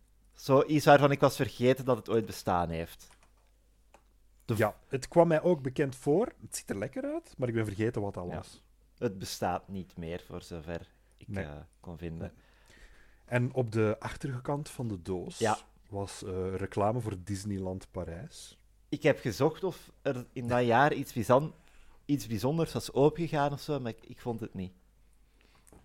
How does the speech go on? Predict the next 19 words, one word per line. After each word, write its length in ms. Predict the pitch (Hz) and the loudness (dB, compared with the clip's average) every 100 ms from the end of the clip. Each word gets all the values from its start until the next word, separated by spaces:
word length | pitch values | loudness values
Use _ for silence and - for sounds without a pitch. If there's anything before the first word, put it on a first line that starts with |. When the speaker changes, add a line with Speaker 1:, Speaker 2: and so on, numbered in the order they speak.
| _ _ - | _ _ -18
Speaker 2:
Ook 160 | - | -8
niet 100 | 110 | -8
specifiek. 400 | - 107 - - 98 - | -6 -10 -10 -12 -12 -12
Speaker 1:
Nee. 100 | - _ _ _ _ _ - | -20 _ _ _ _ _ -6
Speaker 2:
Omdat 260 | 123 127 | 2 4
ik 100 | 127 | 4
nu 180 | 123 127 | 2 2
maar 200 | 120 107 | 2 0
net 200 | 101 101 | -2 -4
zie 200 | - 101 | -4 -4
dat 140 | 98 | -2
het 160 | 92 - | -4 -6
Disneyland 360 | 95 101 101 - - - - | -6 -2 -4 -4 -2 -2 -2
<laughs> 100 | - - | -6 -2
Parijs 440 | 123 131 123 - | -2 0 -2 -2
is. 280 | 127 - - _ _ _ _ _ _ - - - - - - | -4 -4 -20 _ _ _ _ _ _ -20 -20 -20 -20 -20 -20
Speaker 1:
Bedankt 440 | - 110 110 117 - | -14 0 2 2 0
voor 260 | 120 113 - | 0 0 0
uw 400 | 110 107 104 | -4 -2 -4